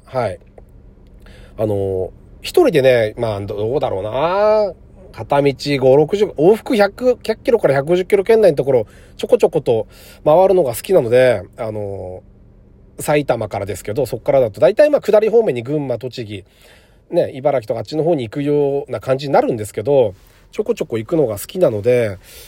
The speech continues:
あの、またこれからも、あの、お金かからない趣味なんで、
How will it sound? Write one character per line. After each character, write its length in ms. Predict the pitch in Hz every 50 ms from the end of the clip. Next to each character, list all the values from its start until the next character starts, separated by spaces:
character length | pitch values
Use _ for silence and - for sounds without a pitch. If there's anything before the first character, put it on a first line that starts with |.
| -
あ 100 | - 90
の、 100 | 98 107
ま 140 | 110 131 139
た 100 | 151 156
こ 100 | - 180
れ 100 | 180 185
か 120 | 175 - 190
ら 100 | 180 135
も、 280 | 98 92 107 120 - _ - _ _ -
あ 120 | - 120
の、 520 | 110 104 101 98 95 95 92 92 92 - - _ _ _ _ _ _ -
お 100 | - 208 214
金 200 | - 277 294 294
か 100 | - -
か 60 | 262
ら 60 | - -
な 40 |
い 40 | - -
趣 300 | - - 165 - 180 151
味 80 | 139
な 120 | 123 107 104
ん 80 | 107
で、 300 | 104 117 117 113 104 101